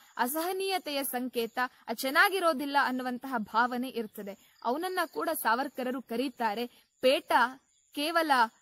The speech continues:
ಹೇಡಿ ಅಂತ ಭಾವಿಸ್ಬೇಡ, ಪೇಟ ಅನ್ನುವಂತಹದ್ದು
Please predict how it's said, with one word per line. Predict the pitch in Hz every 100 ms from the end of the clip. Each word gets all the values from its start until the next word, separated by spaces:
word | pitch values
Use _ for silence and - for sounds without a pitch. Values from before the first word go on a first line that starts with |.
| _ _
ಹೇಡಿ | 294 302 370 403
ಅಂತ | 370 302 311
ಭಾವಿಸ್ಬೇಡ, | 233 226 240 311 - 247 226 214 240 - _
ಪೇಟ | 262 294 349 359 339
ಅನ್ನುವಂತಹದ್ದು | 294 302 294 277 277 254 247 294 302 226